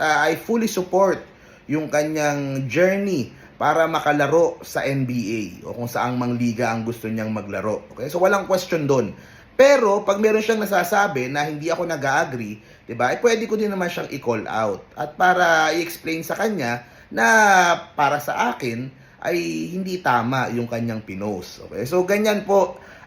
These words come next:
ang magiging tema ng aking video sa ngayon. Kasi po, nag-post siya ng appreciation post, ah, para po sa natapos na World Cup.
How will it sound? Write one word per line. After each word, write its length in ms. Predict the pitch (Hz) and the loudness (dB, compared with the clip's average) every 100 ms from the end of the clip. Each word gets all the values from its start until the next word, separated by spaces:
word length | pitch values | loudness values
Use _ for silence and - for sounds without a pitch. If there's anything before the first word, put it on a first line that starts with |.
| - | -4
ang 160 | 151 | -2
magiging 480 | 151 151 147 143 139 | 0 0 0 -2 0
tema 320 | 135 131 131 | 2 2 2
ng 160 | 127 113 | 0 0
aking 320 | 127 123 117 | 0 0 -2
video 400 | 107 110 104 110 | 0 -2 0 -2
sa 160 | 110 98 | -2 -8
ngayon. 240 | 95 104 | -6 -4
Kasi 240 | 127 208 190 | -2 0 2
po, 240 | 185 - - - | 0 0 -14 -10
nag-post 680 | 143 151 147 185 214 208 - | -4 -4 0 6 6 6 0
siya 260 | 160 143 - - - | 4 4 0 -14 -6
ng 340 | 156 151 147 131 | -2 0 0 -2
appreciation 960 | 139 147 143 135 139 139 135 127 127 | -2 -2 -2 -2 0 -2 0 -2 0
post, 560 | 135 165 226 - - - - - - - - | 2 6 4 2 -14 -20 -20 -20 -20 -20 -8
ah, 240 | 113 120 117 | 0 2 2
para 320 | 135 135 131 | 2 4 2
po 240 | 143 139 | 2 0
sa 160 | - 131 | 0 -2
natapos 480 | 127 123 123 123 120 | 0 2 2 2 -6
na 100 | 120 | -4
World 300 | 113 110 101 165 | -2 -2 -2 4
Cup. 400 | 196 - - | 4 4 -12